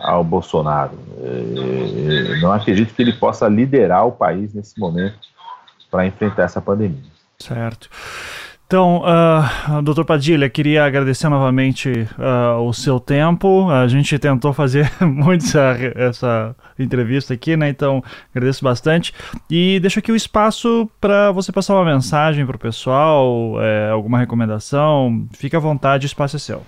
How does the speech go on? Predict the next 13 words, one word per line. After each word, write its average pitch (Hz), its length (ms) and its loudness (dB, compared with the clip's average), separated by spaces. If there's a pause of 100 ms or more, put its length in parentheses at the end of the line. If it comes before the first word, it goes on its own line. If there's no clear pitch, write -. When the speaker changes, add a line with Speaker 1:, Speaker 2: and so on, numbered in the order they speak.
(120)
Speaker 1:
Eu 107 120 0
que 123 80 2
agradeço, 113 760 2
viu, 107 280 0
Ivan? 104 480 2
Desculpa 98 720 -2
aí 98 100 4
pelas 92 420 -2
dificuldades 90 720 -2
pra 87 240 -2 (100)
definir 90 540 -2
a 82 120 2
agenda. 101 580 0